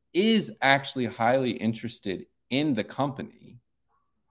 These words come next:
insofar as the company talks about what the company's about,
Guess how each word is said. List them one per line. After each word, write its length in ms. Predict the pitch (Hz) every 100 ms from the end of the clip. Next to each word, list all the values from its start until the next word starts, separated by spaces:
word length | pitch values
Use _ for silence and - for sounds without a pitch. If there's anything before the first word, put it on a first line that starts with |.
| _ _ _ _ _ _ _ -
insofar 760 | 131 127 - 127 127 139 180
as 180 | 139 117
the 80 | 113
company 500 | - 139 135 110 92
talks 460 | - - 127 131 131
about 420 | 104 95 - - _
what 140 | - 104
the 60 | 135
company's 360 | 135 131 147
about, 400 | 117 85 73 -